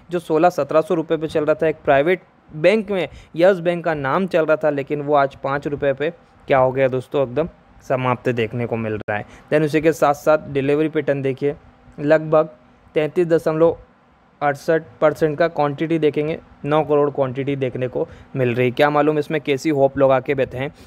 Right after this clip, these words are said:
इन्वेस्टर। बाकी कंपनी इन्फॉर्मेशन आप देख सकते हो,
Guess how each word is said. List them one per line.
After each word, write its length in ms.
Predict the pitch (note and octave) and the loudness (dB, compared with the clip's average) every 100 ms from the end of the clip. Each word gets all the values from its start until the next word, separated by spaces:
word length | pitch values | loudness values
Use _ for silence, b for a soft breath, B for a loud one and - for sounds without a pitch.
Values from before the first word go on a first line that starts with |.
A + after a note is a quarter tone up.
| B | B
इन्वेस्टर। 440 | B2 B2 A#2 - C3+ | -10 -4 -6 -4 -2
बाकी 280 | B2+ C3 | 0 -2
कंपनी 420 | D3 C3+ C3 D3 D3+ | -2 -2 0 -2 -2
इन्फॉर्मेशन 500 | D3 D3+ D3 D3+ D3 | -2 -2 -2 -2 -2
आप 100 | C#3+ | 0
देख 200 | D3 D3 | -2 0
सकते 300 | D3+ C#3 | -2 -2
हो, 60 | D#3 | -2